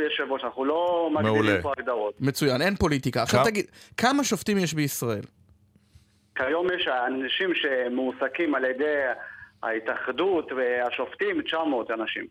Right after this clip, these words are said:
Speaker 3: הרבה.
Speaker 2: איך נ-, איך נהיים שופט כדורגל? מה צריך? צריך לעבור, אה, מה צריך לעבור כדי
Speaker 1: אתה
Speaker 2: להפוך?
Speaker 1: עובר,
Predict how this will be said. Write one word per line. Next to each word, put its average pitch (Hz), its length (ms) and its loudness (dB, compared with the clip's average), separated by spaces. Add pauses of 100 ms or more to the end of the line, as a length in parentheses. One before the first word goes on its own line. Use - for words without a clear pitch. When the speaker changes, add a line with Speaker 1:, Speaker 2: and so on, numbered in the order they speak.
Speaker 3:
הרבה. 104 200 -2
Speaker 2:
איך 277 160 4
נ-, 170 60 4 (400)
איך 151 140 2
נהיים 170 200 2
שופט 135 380 0
כדורגל? 110 440 2
מה 117 140 2
צריך? 135 260 -2
צריך - 220 -6
לעבור, 107 540 2
אה, 101 240 2
מה 113 100 -2
צריך 120 180 -4
לעבור 110 240 0
כדי 101 180 0
Speaker 1:
אתה 101 80 2
Speaker 2:
להפוך? 196 180 0
Speaker 1:
עובר, 359 200 2